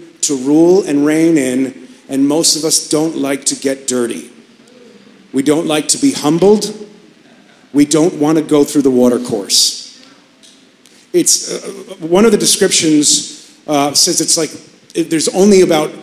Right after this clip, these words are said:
four inches of breathing room when your head is climbing through the water course. There's enough room for your body, and then on top about, about four inches, which is about this far, to even breathe. You know, the proverb says this, it says,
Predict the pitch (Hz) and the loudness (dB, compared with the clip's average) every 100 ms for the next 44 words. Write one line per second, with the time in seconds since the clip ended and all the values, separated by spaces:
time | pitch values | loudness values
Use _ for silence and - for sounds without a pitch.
0 | - - _ - - - 202 208 202 214 | -20 -20 _ -10 -6 2 4 4 2 0
1 | 208 - 156 143 151 131 - 180 254 269 | -2 -2 -2 -2 -4 -6 -2 4 4 4
2 | 175 139 135 127 120 117 110 - - _ | 4 2 2 2 2 0 -2 -10 -16 _
3 | _ _ _ 139 175 165 147 190 196 175 | _ _ _ 2 4 2 0 2 2 4
4 | 196 - - - - - - 196 180 160 | 2 -2 -4 -10 -16 -8 -2 0 2 0
5 | 156 151 151 139 123 120 139 147 175 175 | 0 2 2 0 -4 -6 -4 -2 0 2
6 | 196 226 202 180 151 196 262 277 - - | 2 2 2 0 2 2 4 4 2 -4
7 | - 185 190 190 185 220 247 208 196 196 | -4 2 4 4 2 2 2 2 2 2
8 | 185 180 - - 202 196 190 170 - - | 2 2 0 2 4 4 2 2 0 0
9 | 180 151 143 156 151 190 - 190 151 - | -2 0 -2 -2 2 2 2 0 -2 -4
10 | - 202 220 220 - - 165 151 117 - | -4 0 2 4 4 4 4 4 2 -8
11 | - - _ _ _ _ _ _ - - | -12 -18 _ _ _ _ _ _ -14 0
12 | 196 180 165 302 370 294 - 185 143 - | 2 4 2 4 2 2 0 0 0 2
13 | 175 - 151 185 151 - - - - | 2 2 0 0 0 -2 -6 -20 -20